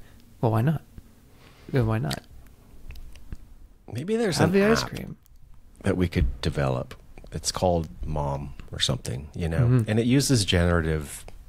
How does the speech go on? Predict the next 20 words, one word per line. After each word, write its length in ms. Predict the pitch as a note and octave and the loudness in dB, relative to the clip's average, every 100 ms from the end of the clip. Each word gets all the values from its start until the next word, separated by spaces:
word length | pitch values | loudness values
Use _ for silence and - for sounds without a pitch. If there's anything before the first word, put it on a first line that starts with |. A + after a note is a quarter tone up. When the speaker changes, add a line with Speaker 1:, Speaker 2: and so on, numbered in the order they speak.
| - - - | -18 -18 -14
Speaker 2:
like 220 | - D2 D2+ | -10 -6 -6
an 100 | D2+ | -2
L 160 | D2+ D2 | 2 2
L 160 | C#2+ C2+ | 2 0
M, 480 | C2+ C2+ D2 C#2+ - | -4 -4 -4 -4 -2
A 180 | C2+ | -2
I 280 | C2 C2 C2+ | 0 -2 -2
kind 240 | - C2+ C2+ | -2 -2 -2
of 60 | |
thing, 360 | - C2+ C2+ C2+ - - - - - - - - | 2 2 2 0 -2 -2 -12 -12 -12 -12 -12 -4
where 560 | E2 D#2 D2 C#2+ D2 - - | 0 2 2 -2 -6 -10 -6
it's 160 | G2 - | -4 0
gonna 180 | G#2 F2+ | 2 2
tell 320 | - D#2+ D2+ | 2 0 0
you 300 | D2+ C2+ D2+ | 0 -2 -4
at 80 | D2 | -4
certain 240 | - C#2 | -2 -2
times 260 | D2 D2+ C#2+ | 0 0 0
of 100 | B1+ | 0
day 460 | A#1 G1+ G#1+ B1+ | 0 0 -2 -4